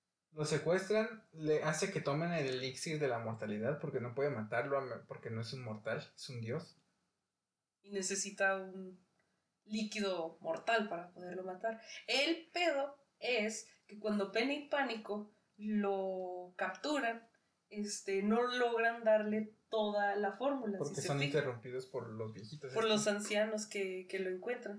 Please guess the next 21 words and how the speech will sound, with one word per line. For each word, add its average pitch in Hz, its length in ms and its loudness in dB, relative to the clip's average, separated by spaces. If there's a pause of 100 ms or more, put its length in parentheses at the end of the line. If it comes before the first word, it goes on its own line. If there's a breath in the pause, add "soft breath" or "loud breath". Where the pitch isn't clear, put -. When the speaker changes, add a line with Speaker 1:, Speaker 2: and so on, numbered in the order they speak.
(120)
Speaker 1:
Ujú. 156 80 -6
Speaker 2:
exacto. 214 400 0 (440 loud breath)
Eh, 196 760 0
se 226 220 4
rompe 240 300 2
la 359 120 6
botella, 247 560 0
se 214 300 -4
cae 262 260 2
la 349 120 4
última 285 420 0
gota, 220 360 2
y 254 160 -2
esa 294 300 2
última 302 480 0
gota 220 360 0
era 254 180 0
esencial 240 1120 -2
para 233 240 4
que 214 140 -2
este 208 240 -4